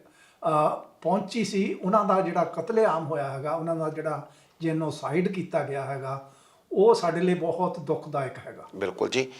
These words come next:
Speaker 1: ਉਹਦੀ ਯਾਦ ਜਿਹੜੀ ਆਪਾਂ, ਅਹ, ਜਿਹੜੀ ਹੈਗੀ ਆ, ਉਹ ਮਨਾਉਣ ਦੇ ਲਈ ਜਿਹੜਾ ਦੂਸਰੀ ਗੱਲ ਤੁਸੀਂ ਪੁੱਛੀ ਹੈਗੀ ਆ ਵੀ ਪ੍ਰਬੰਧ ਜਿਹੜੇ ਹੈਗੇ ਆ, ਕਿਸ ਤਰ੍ਹਾਂ ਦੇ ਹੈਗੇ ਆ, ਇਹ ਸਿਰਫ ਤੇ ਸਿਰਫ ਜਿਹੜਾ, ਅਹ, ਇਹ ਨਗਰ ਕੀਰਤਨ ਦੀ ਆਰੰਭਤਾ ਹੀ ਇਸ ਕਰਕੇ ਕੀਤੀ ਗਈ ਸੀ।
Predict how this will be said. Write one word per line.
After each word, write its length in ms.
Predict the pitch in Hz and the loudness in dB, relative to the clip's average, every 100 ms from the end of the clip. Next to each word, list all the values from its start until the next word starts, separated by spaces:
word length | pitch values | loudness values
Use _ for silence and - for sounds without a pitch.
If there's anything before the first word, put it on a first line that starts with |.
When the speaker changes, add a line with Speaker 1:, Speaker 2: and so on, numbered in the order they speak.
| - | -2
Speaker 1:
ਉਹਦੀ 180 | 180 214 | 2 2
ਯਾਦ 440 | 208 156 156 170 196 | 4 4 6 6 6
ਜਿਹੜੀ 280 | 208 233 | 2 4
ਆਪਾਂ, 440 | 214 - 175 170 147 - - _ _ - | 4 4 2 2 2 -6 -20 _ _ 2
ਅਹ, 140 | 165 | 4
ਜਿਹੜੀ 300 | 156 185 196 | 4 4 4
ਹੈਗੀ 260 | 165 165 165 | 2 0 2
ਆ, 80 | 180 | 2
ਉਹ 220 | - 175 | 2 -2
ਮਨਾਉਣ 400 | 165 147 180 165 | -2 0 2 2
ਦੇ 140 | 175 | 2
ਲਈ 240 | 175 160 165 | 2 2 0
ਜਿਹੜਾ 280 | 175 175 175 | 0 0 2
ਦੂਸਰੀ 420 | 147 139 196 185 - - | 0 -4 -4 -4 -6 0
ਗੱਲ 140 | 165 | 0
ਤੁਸੀਂ 300 | 165 160 185 | 0 -4 -4
ਪੁੱਛੀ 280 | 180 - 185 | -4 -6 0
ਹੈਗੀ 200 | 160 160 | 0 0
ਆ 40 | 160 | -2
ਵੀ 120 | 170 | -6
ਪ੍ਰਬੰਧ 540 | 170 165 151 170 185 180 - - - - - | -4 -4 0 0 2 2 0 -4 -18 -20 -2
ਜਿਹੜੇ 200 | 180 185 | 2 4
ਹੈਗੇ 280 | 156 147 156 | 2 2 0
ਆ, 60 | |
ਕਿਸ 240 | - 175 - | 0 -4 -2
ਤਰ੍ਹਾਂ 260 | 156 151 | -2 -2
ਦੇ 140 | 143 135 | -2 -4
ਹੈਗੇ 300 | 135 139 135 | -6 -4 -4
ਆ, 180 | 131 - - - - - | -6 -12 -20 -20 -14 4
ਇਹ 120 | 226 | 4
ਸਿਰਫ 260 | 226 196 214 | 6 2 2
ਤੇ 180 | - 220 | 2 4
ਸਿਰਫ 220 | 220 233 - - - | 4 2 -2 -10 -2
ਜਿਹੜਾ, 360 | 190 202 165 - - 220 | 4 4 4 0 -4 -2
ਅਹ, 220 | 202 - 214 | -2 0 0
ਇਹ 400 | 180 170 196 175 | 2 4 2 2
ਨਗਰ 300 | 160 175 180 | 0 0 0
ਕੀਰਤਨ 360 | 202 190 196 | -2 -2 -2
ਦੀ 140 | 208 - | -2 0
ਆਰੰਭਤਾ 420 | 165 175 202 247 | 2 2 2 0
ਹੀ 80 | 233 | 2
ਇਸ 180 | 196 190 | 2 0
ਕਰਕੇ 300 | 170 165 175 | -2 0 -2
ਕੀਤੀ 380 | - - 175 156 | -2 -8 -6 -2
ਗਈ 160 | 151 | -2
ਸੀ। 380 | 139 196 220 | 0 2 2